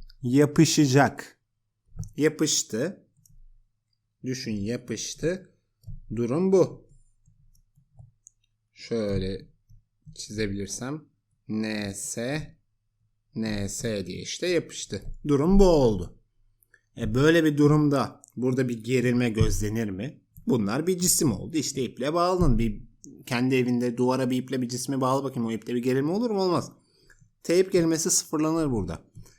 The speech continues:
Yani açıyı küçüldük-, küçülttükçe ipimizin gerilmesi azalacak. Yani açı küçücü-, açısı küçültürse teyp gerilmesi azalır diyor. Doğru.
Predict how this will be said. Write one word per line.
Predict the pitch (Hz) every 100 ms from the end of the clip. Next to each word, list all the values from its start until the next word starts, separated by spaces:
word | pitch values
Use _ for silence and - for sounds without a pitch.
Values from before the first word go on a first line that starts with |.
| _
Yani | 147 170 170 151 175 - _ _ _ -
açıyı | 151 - 185 180
küçüldük-, | 185 - 175 185 208 - -
küçülttükçe | - 160 - - - - 160 196 - _ _ _ -
ipimizin | 190 - 165 127 135 139
gerilmesi | 180 165 151 156 -
azalacak. | - 156 135 139 135 127 95 - - _ _ - - - - _ _ _ _ _ _ - _
Yani | 143 156 151 135 110 110 -
açı | 123 - 151
küçücü-, | 160 - 165 156 170 - -
açısı | 131 - 147 175
küçültürse | - - 151 - 160 160
teyp | 151 160 160
gerilmesi | 160 151 151 143
azalır | 139 143 156 170 139
diyor. | 180 160
Doğru. | 143 143 135 120 98 -